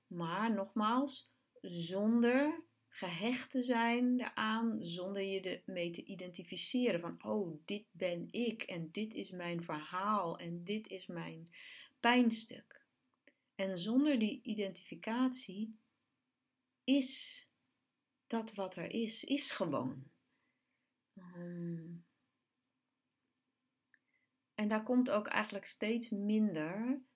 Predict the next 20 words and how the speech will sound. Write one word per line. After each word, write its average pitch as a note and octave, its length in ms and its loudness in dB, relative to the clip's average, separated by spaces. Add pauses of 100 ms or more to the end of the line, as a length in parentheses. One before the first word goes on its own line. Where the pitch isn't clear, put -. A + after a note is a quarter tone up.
(140)
een F3 200 -8
goed G#3+ 420 -4
of E3+ 200 -6
fout G#3 560 2
of E3 200 -6
een D#3+ 240 -4
leuk G3 340 2
en E3+ 340 -6
niet A#3 240 0
leuk, D3+ 500 -6
eh, E3+ 120 -10 (140)
zit - 200 -14
daar E3+ 140 -6
steeds G3+ 260 -4
minder F3 340 -4
aan D3 180 -8
vast. - 600 -16 (1800)
Dus F#3+ 840 0
paradox E3+ 760 -2
twee F3+ 720 -2